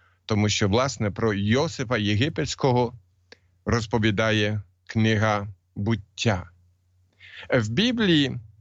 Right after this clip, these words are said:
ми читаємо такий текст, що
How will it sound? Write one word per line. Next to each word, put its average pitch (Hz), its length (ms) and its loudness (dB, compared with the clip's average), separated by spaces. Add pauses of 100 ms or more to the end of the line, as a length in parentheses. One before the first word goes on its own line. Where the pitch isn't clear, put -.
(460)
ми 131 360 2
читаємо 147 760 -2 (560)
такий 127 340 0
текст, - 760 -6 (240)
що 110 720 0